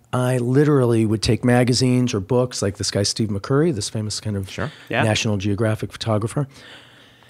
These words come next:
Speaker 1: He did a book called Portraits, and I would sit there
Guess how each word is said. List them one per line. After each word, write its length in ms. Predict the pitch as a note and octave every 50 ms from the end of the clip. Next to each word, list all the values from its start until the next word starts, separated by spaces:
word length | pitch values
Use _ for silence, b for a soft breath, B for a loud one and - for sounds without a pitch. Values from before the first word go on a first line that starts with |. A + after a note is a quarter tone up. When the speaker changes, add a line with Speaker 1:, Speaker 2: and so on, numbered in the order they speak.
| b b b b b b b b
Speaker 1:
He 160 | - - D3+
did 120 | C3 C#3+
a 40 | C#3
book 200 | A2+ A#2 C#3 C3
called 240 | - B2+ G#2+ G2+ F#2
Portraits, 680 | - - C#3 C3 C3 - D#3 F3 E3+ - - - - - -
and 220 | - A#2 A#2+ A#2+ -
I 100 | - A#2
would 160 | A#2+ A#2+ A#2
sit 300 | - - - C#3+ C#3 -
there 300 | B2+ A#2 A#2 A#2 C3+